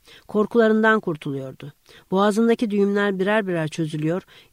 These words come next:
gerilmekten erimiş yüzü güldükçe olgunlaşıyor ve uzun zamandır ilk kez kendini iyi hissediyordu. Hatta mutlu. Sabah güneşi gözlerini araladı ve gülümseyerek uyandı. Rüyasında babasını görmüştü. Yüzünü hatırlamasa da o olduğunu biliyordu.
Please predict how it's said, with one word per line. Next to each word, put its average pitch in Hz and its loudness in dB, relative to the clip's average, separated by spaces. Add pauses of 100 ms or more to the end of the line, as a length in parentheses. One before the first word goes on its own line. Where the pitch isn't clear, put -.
(360)
gerilmekten 208 4
erimiş 185 0
yüzü 160 -4
güldükçe 180 0
olgunlaşıyor 160 0 (320)
ve 190 2
uzun 202 4
zamandır 180 0
ilk 254 -8
kez 190 -4
kendini 180 0
iyi 175 2
hissediyordu. 139 -10 (100)
Hatta 214 -2
mutlu. 156 -4 (640)
Sabah 269 2
güneşi 254 2
gözlerini 202 2
araladı 143 -4 (100)
ve 196 -2
gülümseyerek 202 -2
uyandı. 143 -6 (400)
Rüyasında 240 2
babasını 190 0
görmüştü. 135 -10 (340)
Yüzünü 214 2
hatırlamasa 233 0
da 233 0
o 202 0
olduğunu 185 0
biliyordu. 143 -6